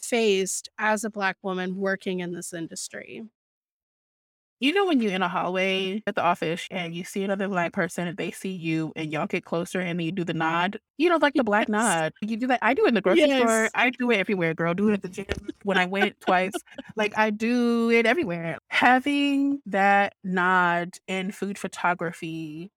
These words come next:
Speaker 2: is so great. It's so great when I meet other Black photographers who shoot food. There's not many of us.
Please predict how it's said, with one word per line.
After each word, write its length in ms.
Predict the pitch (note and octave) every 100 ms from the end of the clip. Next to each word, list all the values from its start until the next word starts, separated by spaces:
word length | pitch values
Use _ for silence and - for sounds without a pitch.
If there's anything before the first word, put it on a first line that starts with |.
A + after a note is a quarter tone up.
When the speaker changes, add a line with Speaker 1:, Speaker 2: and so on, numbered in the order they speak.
| -
Speaker 2:
is 180 | G#3
so 720 | - - B3+ A3 A3 A3+ A3+ G#3+ -
great. 600 | F#3 F3+ F#3 D#3+ C3 - _
It's 160 | - G3
so 480 | - G#3 G#3 G#3 G#3+ G#3
great 280 | F#3 F3+
when 140 | E3 F3
I 80 | F3
meet 200 | F3+ -
other 220 | G3 F#3+
Black 380 | F3 E3+ E3 D#3+ -
photographers 1040 | - G#3+ F3+ F3 D#3 D#3+ D3+ D3 D3 - - -
who 100 | G3
shoot 340 | - - F#3+
food. 640 | - - E3 D3+ D3 A2 - -
There's 260 | G3+ F#3
not 260 | G3+ G3+ A3
many 300 | G#3 G3 F#3
of 100 | F3+
us. 460 | E3 D3+ - -